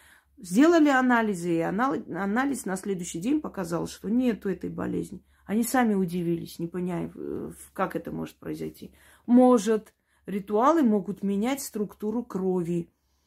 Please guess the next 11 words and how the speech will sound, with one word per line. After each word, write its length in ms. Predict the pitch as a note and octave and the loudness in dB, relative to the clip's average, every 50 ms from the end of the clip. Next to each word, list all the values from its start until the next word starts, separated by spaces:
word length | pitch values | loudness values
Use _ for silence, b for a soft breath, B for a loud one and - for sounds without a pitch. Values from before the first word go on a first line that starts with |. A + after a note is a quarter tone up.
| _ _ _ _ _ _ _ _ _ _ _ _ _ _ _ _ _ _ _ _ _ _ _ _ _ _ _ _ _ _ _ _ _ _ _ _ - | _ _ _ _ _ _ _ _ _ _ _ _ _ _ _ _ _ _ _ _ _ _ _ _ _ _ _ _ _ _ _ _ _ _ _ _ -6
Мы 360 | G3+ G3+ A#3+ C4 C4 B3 A3+ | 0 2 2 4 4 4 2
ещё, 760 | G#3 - - - A#3+ A3+ G#3+ G3+ F3+ E3 E3+ A#2+ G2+ - F#3+ - | 2 0 0 2 4 4 4 4 2 0 -2 -4 -6 -8 -10 -8
ну, 180 | - G#3 G#3+ G#3+ | -4 -2 -2 -2
щас 380 | G#3 - A3 F#3+ - - - | 0 0 -2 -2 -2 -6 -6
и 200 | G#3 G3+ F#3+ F#3+ | -4 -4 -2 -2
не 220 | F3+ F3 F#3+ G3+ G3 | -2 0 0 -2 -2
хочу 380 | F#3+ A#3 A#3 - - E4+ D4 | -2 -4 -4 0 2 2 2
вот 240 | A3+ G3 F3+ F3 - | 4 2 0 -2 -2
эти 240 | F3+ D#3 D#3 - D#3+ | -4 -4 -4 -4 -4
вот, 220 | D#3+ D#3+ D#3 - | -4 -4 -4 -4
э, 340 | D3+ D3 C#3+ C#3 C3 C#3+ D3+ | -8 -6 -6 -6 -8 -10 -12